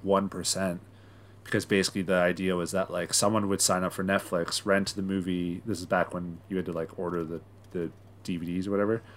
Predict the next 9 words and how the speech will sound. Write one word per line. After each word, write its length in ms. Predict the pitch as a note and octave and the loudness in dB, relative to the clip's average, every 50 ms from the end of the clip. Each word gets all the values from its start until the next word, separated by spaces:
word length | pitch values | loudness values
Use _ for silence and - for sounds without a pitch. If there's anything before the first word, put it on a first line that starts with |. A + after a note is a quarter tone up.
| - - - - - - - - - - - - - | -20 -20 -20 -20 -20 -20 -20 -20 -20 -20 -2 6 10
<clears throat> 240 | - G#3 F3 C3 | 10 12 10 10
You 120 | B2 A#2+ A#2 | 8 6 6
would 100 | A2+ G2 | 6 8
get, 180 | B2 A#2 - | 6 6 6
like, 160 | - G#2 F#2+ - | 6 4 2 2
a 60 | G2+ | 0
movie, 560 | G2 G#2+ A#2 A#2+ A2+ A2+ G#2 G2 G2 F#2+ G2 - - | 0 4 4 6 6 6 6 4 4 0 -2 -2 -2
and 180 | G#2 G#2 G#2+ G#2 | -2 -2 0 2
then, 460 | G#2 G2 G2 F#2+ F#2 F#2 F#2 F#2 | 4 4 4 4 2 -2 -6 -8